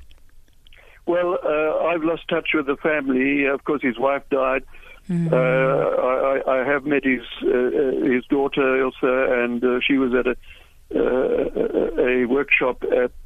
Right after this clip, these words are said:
Speaker 1: Stellenbosch, uh, a year or two ago when we were talking about these things.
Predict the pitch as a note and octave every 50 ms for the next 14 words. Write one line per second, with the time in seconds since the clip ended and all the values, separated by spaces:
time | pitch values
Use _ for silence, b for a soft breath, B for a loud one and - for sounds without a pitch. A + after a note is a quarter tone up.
0 | - - - - - - - D3 C3+ B2+ B2 C3 C3+ C3+ C3 B2+ - - - -
1 | - - B2 B2 B2+ - C3+ C#3 C3+ B2+ C3 C3+ C#3 C3+ C3+ C3 - - C#3+ C3+
2 | B2+ A#2+ A#2 C3 B2+ B2+ C3+ C3+ C3+ C3 C3+ B2+ B2+ B2+ B2+ B2 B2 - - C#3
3 | B2+ - - C3 B2 A#2+ B2 A#2+ A#2+ A2+ - C#3+ C3 A#2+ A2+ - - C3+ C#3 C#3